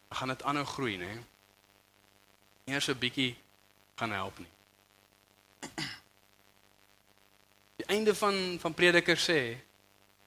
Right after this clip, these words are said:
die slotsom van alles wat jy gehoor het, is dit. Dien God en gehoorsaam sy gebooie. Hierdie man wat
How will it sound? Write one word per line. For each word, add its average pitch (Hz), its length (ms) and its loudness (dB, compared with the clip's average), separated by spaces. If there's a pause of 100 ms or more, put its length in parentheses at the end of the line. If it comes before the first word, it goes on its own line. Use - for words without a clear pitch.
(460)
die 127 120 -6
slotsom 160 560 0
van 123 200 -4
alles 123 640 2
wat 113 120 -4
jy 127 80 -2
gehoor 117 300 0
het, 123 160 0
is 107 140 -8
dit. 117 240 0 (2250)
Dien 165 500 -2 (200)
God 113 260 -8 (960)
en 120 160 -10
gehoorsaam 110 460 -4
sy 117 120 -2
gebooie. 101 380 -2 (420)
Hierdie 185 280 2
man 170 360 8
wat 156 200 2